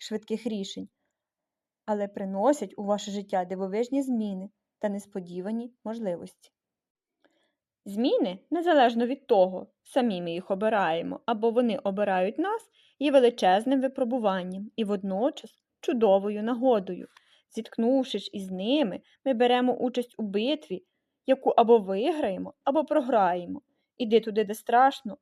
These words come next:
книга про те, як перемогти у цій сутичці із самим собою. Дуже цінно, що сам автор цієї книги Джим Лоулес живе відповідно до своєї філософії,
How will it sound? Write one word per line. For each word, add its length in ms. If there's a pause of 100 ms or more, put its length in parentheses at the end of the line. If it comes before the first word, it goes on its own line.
(140)
книга 320
про 200
те, 320 (160)
як 180
перемогти 640
у 120
цій 180
сутичці 640 (280)
із 200
самим 400
собою. 600 (240)
Дуже 300
цінно, 600
що 200
сам 260
автор 400
цієї 400
книги 360
Джим 420 (100)
Лоулес 580 (300)
живе 340
відповідно 600
до 80
своєї 440
філософії, 800